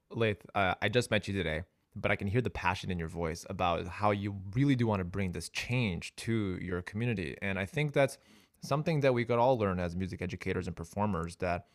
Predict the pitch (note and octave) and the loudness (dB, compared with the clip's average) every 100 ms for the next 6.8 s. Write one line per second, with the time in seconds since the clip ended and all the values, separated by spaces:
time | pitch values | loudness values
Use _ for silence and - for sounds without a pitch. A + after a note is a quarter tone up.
0 | - - - - F2+ E2 D#2 G2 G2+ G#2+ | -20 -20 -20 -6 0 0 0 -4 -4 -2
1 | G2 F#2+ - - G2+ G2 - B2 A2+ G2+ | -2 -4 -8 -4 -4 -2 -2 0 0 -2
2 | - A2 G2+ G2 G#2+ B2 - G#2+ - G2 | -4 0 2 2 -2 -6 -6 -4 -2 -2
3 | G#2 G2 - F#2+ F#2 F2 - E2+ G2+ - | -2 -2 -2 -2 0 -2 -4 -8 -10 -2
4 | A2+ G2+ F2 - F#2 F2 F#2+ - G2+ G2 | 2 2 0 -2 -2 0 -4 -4 -2 2
5 | G2+ G2 F#2 - _ G2+ G2 G2 G2 G2 | 4 4 2 -2 _ -4 -2 0 0 0
6 | - G2 F#2 F2+ F#2 F#2 F#2 F2+ | -2 -2 0 0 0 0 0 -2